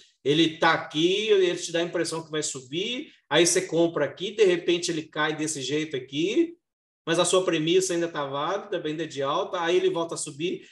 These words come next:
você aqui estopa, mas de repente você fala, "Não, mas é pra comprar e compra em qualquer lugar aqui." Não, cara,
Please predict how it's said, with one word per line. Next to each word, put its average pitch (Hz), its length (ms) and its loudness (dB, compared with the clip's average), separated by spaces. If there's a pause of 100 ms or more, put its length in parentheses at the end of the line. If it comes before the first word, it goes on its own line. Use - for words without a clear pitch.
(180)
você 165 320 2
aqui 165 220 2
estopa, 196 680 2
mas 190 140 0
de 180 80 2
repente 175 320 0
você 175 80 -6
fala, 175 220 -4
"Não, 175 160 -2
mas 143 200 -6
é 156 120 -2
pra 160 140 -6
comprar 185 560 -2
e 180 100 0
compra 170 260 -4
em - 40 -8
qualquer 156 260 -4
lugar 147 380 -2
aqui." 196 440 -6 (260)
Não, 311 240 -2
cara, 120 380 -6